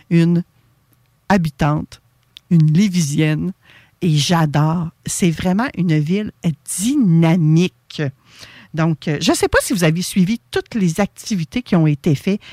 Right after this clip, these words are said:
à Lévis cet été. Entre autres, il y a eu, euh, les mercredis courants d'air. Et j'ai eu un coup,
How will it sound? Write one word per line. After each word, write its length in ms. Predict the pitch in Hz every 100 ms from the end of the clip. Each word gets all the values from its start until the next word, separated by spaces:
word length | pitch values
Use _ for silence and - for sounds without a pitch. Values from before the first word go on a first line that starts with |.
| -
à 120 | 208
Lévis 300 | 202 160 147
cet 260 | 196 165 -
été. 280 | 135 180 190 - - -
Entre 320 | 233 208 -
autres, 240 | 214 269 226
il 80 | 180
y 60 |
a 120 | 175 170
eu, 280 | - 202 220
euh, 300 | 175 151 143
les 180 | 170 175
mercredis 720 | 170 220 - - 175 147 208 -
courants 500 | - 277 196 165 147
d'air. 440 | 143 151 170 175 - - -
Et 160 | - 392
j'ai 200 | 226 233
eu 200 | 226 269
un 100 | 202
coup, 160 | 147